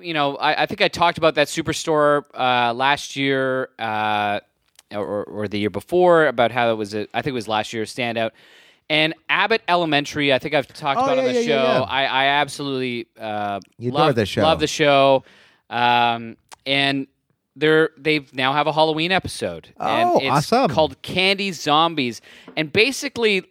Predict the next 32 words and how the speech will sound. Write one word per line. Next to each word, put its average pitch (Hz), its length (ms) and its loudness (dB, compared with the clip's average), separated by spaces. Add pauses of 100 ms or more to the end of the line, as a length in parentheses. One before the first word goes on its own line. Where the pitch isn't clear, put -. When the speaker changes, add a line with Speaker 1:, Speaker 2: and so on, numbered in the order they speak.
(180)
Speaker 1:
there's 180 180 0
a 208 60 4
lot 247 240 4
of 240 80 -2
stuff - 300 -2
going 170 280 2
on, 135 280 2
but 151 200 -6
the 175 80 -2
best 202 400 -2
thing 220 140 -8
that's 208 260 -10 (800)
going 160 320 2
on 143 480 2
during 143 640 -2 (140)
the 127 200 -2
episode 120 460 0 (380)
is 131 240 -2
all 175 240 4
the 180 100 0
kids 139 640 2 (240)
just - 180 -8
start, 151 340 2 (360)
they, 156 280 2 (100)
they 143 220 2
confiscate 160 840 0
all 143 320 4
of 131 120 -2
the 127 80 -4
candy. 131 580 -4
So - 180 -2
they're, 135 220 2